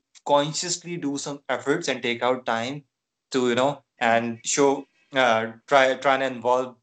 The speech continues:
the team and, you know, take feedback and give feedback. So this comes with a learning mindset. I, I would definitely mention that, as you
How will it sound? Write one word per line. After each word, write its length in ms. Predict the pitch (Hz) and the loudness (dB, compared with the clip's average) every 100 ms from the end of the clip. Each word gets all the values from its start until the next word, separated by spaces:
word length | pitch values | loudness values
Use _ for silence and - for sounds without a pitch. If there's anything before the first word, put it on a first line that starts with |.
| _ | _
the 160 | 120 123 | -6 -4
team 380 | 123 117 131 135 | -4 -6 -6 -8
and, 180 | 123 113 | -8 -6
you 80 | 110 | -4
know, 200 | 123 127 _ - | -4 -6 _ 0
take 200 | 135 135 | 2 2
feedback 480 | 135 139 123 131 127 | -2 -4 2 0 0
and 160 | 113 | -6
give 160 | 113 113 | -10 -10
feedback. 440 | 123 107 110 101 _ _ - | -8 -8 -8 -10 _ _ -16
So 580 | - - - 180 165 135 _ _ _ _ _ - 165 | -8 -6 -2 0 0 -2 _ _ _ _ _ -10 0
this 240 | 175 - | 0 2
comes 200 | 196 196 | 0 0
with 100 | 196 | 0
a 80 | 170 | 0
learning 340 | 127 131 131 | 0 -2 -4
mindset. 340 | 120 117 117 117 | -8 -10 -6 -4
I, 200 | 113 113 135 | -4 -6 -6
I 60 | 127 | -6
would 180 | 123 | -6
definitely 520 | 117 117 123 120 127 117 | -10 -8 -10 -10 -10 -6
mention 320 | 113 113 - | -8 -8 -12
that, 260 | 113 110 110 - | -8 -8 -8 -10
as 160 | 113 | -6
you 300 | 113 113 110 | -2 -2 -4